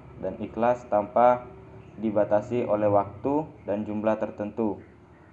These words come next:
Sedekah lebih luas dari sekedar zakat maupun infak, karena sedekah tidak hanya mengeluarkan atau menyumbangkan harta,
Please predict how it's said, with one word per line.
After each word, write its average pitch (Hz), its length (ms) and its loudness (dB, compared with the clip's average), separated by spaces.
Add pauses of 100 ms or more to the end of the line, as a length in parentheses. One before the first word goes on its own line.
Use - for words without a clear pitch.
(160)
Sedekah 117 560 2
lebih 113 160 -2
luas 113 320 4
dari 107 240 -2
sekedar 107 560 -2
zakat 117 480 2
maupun 104 480 -2
infak, 107 480 2 (480)
karena 117 320 -2
sedekah 117 480 2
tidak 110 320 -2
hanya 117 640 0
mengeluarkan 101 720 0
atau 107 320 2
menyumbangkan 101 720 -4
harta, - 480 0